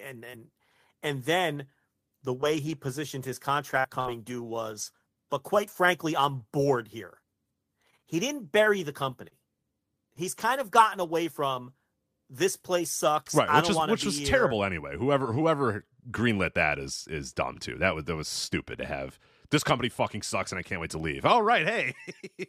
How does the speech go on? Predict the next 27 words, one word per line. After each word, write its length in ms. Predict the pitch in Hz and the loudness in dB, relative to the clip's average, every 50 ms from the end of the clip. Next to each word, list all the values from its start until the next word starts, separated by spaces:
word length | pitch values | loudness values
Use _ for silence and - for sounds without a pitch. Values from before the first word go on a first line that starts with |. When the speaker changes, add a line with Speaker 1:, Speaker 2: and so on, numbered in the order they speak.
| - 147 143 | -8 -10 -6
Speaker 2:
<laughs> 60 | - | -2
I'm 240 | 131 147 147 175 175 | -2 -2 0 0 2
a, 40 | 165 | 2
uh, 200 | 170 160 147 147 | 4 4 4 2
yeah, 220 | 143 156 196 220 | 2 2 2 2
Speaker 1:
Yeah. 300 | 180 151 113 101 95 95 - | 2 4 2 2 2 2 2
Speaker 2:
awesome. 500 | - 175 175 - - 123 104 - - - _ - - - - - - - - - - _ _ _ _ _ _ _ _ _ _ _ _ _ _ _ _ _ _ _ _ | 2 2 2 0 -2 -6 -8 -10 -12 -16 _ -18 -16 -16 -16 -16 -18 -20 -20 -20 -20 _ _ _ _ _ _ _ _ _ _ _ _ _ _ _ _ _ _ _ _
Speaker 1:
Yeah, 240 | - 147 147 135 123 | -6 -2 -2 -2 -2
so 160 | 127 - 156 | -4 -6 -8
now 240 | 151 151 156 165 175 | -4 -2 -2 0 0
it 80 | 165 151 | -2 -4
seems 300 | - - 165 151 143 - | -6 -8 -8 -8 -8 -10
to 120 | - 147 | -12 -10
be, 220 | - 147 139 131 139 | -8 -6 -6 -4 0
"Well, 140 | 175 185 | 4 6
I'm 180 | 170 165 151 139 | 6 6 6 2
just 220 | 127 139 127 - | -2 -10 -12 -8
bored 260 | - 135 135 120 113 - | -6 -6 -6 -6 -6 -10
here 200 | 117 113 101 98 | -14 -16 -16 -14
and 100 | 110 113 | -14 -12
I 60 | 104 | -12
might 180 | 98 98 92 | -12 -14 -16
wanna 180 | 95 92 90 85 | -16 -20 -20 -20
move 180 | 82 85 80 113 | -20 -16 -10 -8
on," 200 | 143 131 104 80 80 87 | -6 -6 -8 -8 -14 _
which 180 | - 113 - | -20 -16 -12
is 280 | 131 127 120 113 - | -12 -12 -12 -12 -16